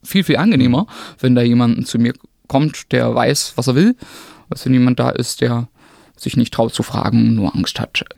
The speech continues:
Speaker 2: Es gibt relativ viele Klischees über Krankenhäuser,
Speaker 1: Mhm.
Speaker 2: auch gerade so aus Film und Fernsehen raus. Gibt es da eins, das du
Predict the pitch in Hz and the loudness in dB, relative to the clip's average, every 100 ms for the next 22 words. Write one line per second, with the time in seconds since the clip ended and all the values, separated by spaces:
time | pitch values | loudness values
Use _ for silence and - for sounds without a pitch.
0 | _ - - 101 123 - - 120 107 95 | _ -4 0 0 0 -2 0 2 2 0
1 | - 113 - 107 - - - 143 117 120 | 2 0 2 -2 0 -2 2 2 4 4
2 | 127 160 139 135 220 - - 101 - 95 | 4 2 0 -6 -8 -8 -4 -2 -2 0
3 | 104 85 - 120 104 - 78 85 110 117 | 2 0 0 2 2 0 0 2 2 2
4 | 101 113 - - - _ - 135 - 87 | 2 0 -2 -12 -20 _ -4 -2 -2 0
5 | 98 - 98 - 104 | 0 -2 -6 -2 -2